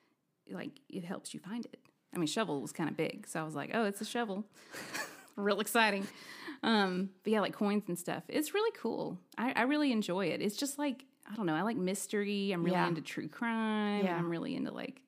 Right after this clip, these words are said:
Speaker 1: history and just stuff
Speaker 2: Hopefully
Speaker 1: like
Speaker 2: you don't
Speaker 1: that,
Speaker 2: find,
Speaker 1: so.
Speaker 2: like, a dead body.
Speaker 1: Okay, well, <laughs> I guess if it had metal in it, I don't know.
Speaker 2: Like this belt buckle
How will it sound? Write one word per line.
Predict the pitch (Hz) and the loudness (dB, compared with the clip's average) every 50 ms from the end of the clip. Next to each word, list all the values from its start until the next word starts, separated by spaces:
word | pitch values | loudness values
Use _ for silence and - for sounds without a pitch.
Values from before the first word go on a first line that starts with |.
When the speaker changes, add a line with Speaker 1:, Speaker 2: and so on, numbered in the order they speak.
| _ _ - | _ _ -20
Speaker 1:
history | - - 185 180 - - - - | -14 -12 -12 -12 -12 -10 -10 -8
and | 185 - | -8 -8
just | - - - - | -8 -8 -10 -12
stuff | - - - | -12 -2 0
Speaker 2:
Hopefully | - 277 320 349 349 | 0 4 6 6 8
Speaker 1:
like | |
Speaker 2:
you | 339 302 | 8 8
don't | 214 | 8
Speaker 1:
that, | 185 185 - | 6 4 4
Speaker 2:
find, | 196 185 185 | 4 6 6
Speaker 1:
so. | 180 | 4
Speaker 2:
like, | 180 - | 2 2
a | |
dead | 165 165 - - - | 0 0 0 -2 0
body. | - - - - - - - 226 | 0 0 -2 0 -2 -2 -4 -2
Speaker 1:
Okay, | 262 269 269 247 226 | -2 -2 0 0 2
well, | 226 233 226 220 202 - - _ | 2 2 2 0 -2 -6 -10 _
<laughs> | _ _ - | _ _ 4
I | 302 302 - - - - - - 269 233 - | 4 4 2 -4 -10 -10 -2 0 0 2 2
guess | 285 269 - - | 0 0 0 0
if | 311 - | 0 2
it | 233 220 | 2 2
had | 240 226 208 | 2 2 2
metal | 202 180 190 208 190 165 165 | 4 4 4 4 4 2 2
in | 160 170 | 0 0
it, | 190 202 - - | 0 -2 -4 -2
I | - - | 2 4
don't | 262 285 226 277 | 4 4 4 4
know. | 233 269 | 4 6
Speaker 2:
Like | 269 277 302 294 240 196 196 | 6 6 6 4 4 0 2
this | 214 214 202 190 | 2 2 2 2
belt | 214 185 185 - 202 190 254 180 - | 2 0 4 8 8 8 8 8 6
buckle | 233 196 185 - 240 247 254 262 | 6 6 6 6 4 4 4 2